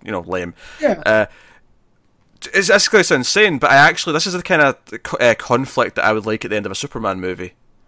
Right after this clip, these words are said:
Speaker 1: where he has
Speaker 2: Yeah.
Speaker 1: to talk someone down, he has to convince someone
Speaker 2: Mm-hmm.
Speaker 1: not to be evil. Like, that actually is, you know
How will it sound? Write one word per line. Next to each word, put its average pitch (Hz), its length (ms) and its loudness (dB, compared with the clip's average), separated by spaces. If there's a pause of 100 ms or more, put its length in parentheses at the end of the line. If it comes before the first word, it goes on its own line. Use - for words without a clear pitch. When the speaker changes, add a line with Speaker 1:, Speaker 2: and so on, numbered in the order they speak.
(100)
Speaker 1:
where 123 160 4
he 131 140 2
has 135 160 6
Speaker 2:
Yeah. - 40 -8
Speaker 1:
to 123 60 -10
talk - 340 -2
someone 107 380 -2
down, 107 280 0
he 110 100 -2
has 117 160 2
to 110 80 -10
convince 110 380 -6
someone 101 320 -2
Speaker 2:
Mm-hmm. 98 80 -4
Speaker 1:
not 98 180 -2
to 104 100 -14
be 95 80 -12
evil. 107 360 -8 (120)
Like, 123 120 -2
that 139 180 6 (100)
actually 123 300 -2
is, 110 180 -6 (440)
you 117 80 -6
know 110 180 0